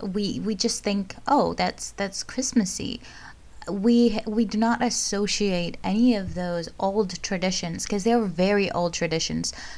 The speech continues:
to the, their actual meaning and to their,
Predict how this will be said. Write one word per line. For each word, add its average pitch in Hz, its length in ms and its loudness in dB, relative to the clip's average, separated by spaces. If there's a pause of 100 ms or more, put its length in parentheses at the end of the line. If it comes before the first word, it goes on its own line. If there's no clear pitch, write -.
(160)
to 202 400 4
the, 185 320 0
their 185 220 2
actual 180 520 0
meaning 175 520 6
and 175 340 -2
to 175 540 -2
their, 165 560 0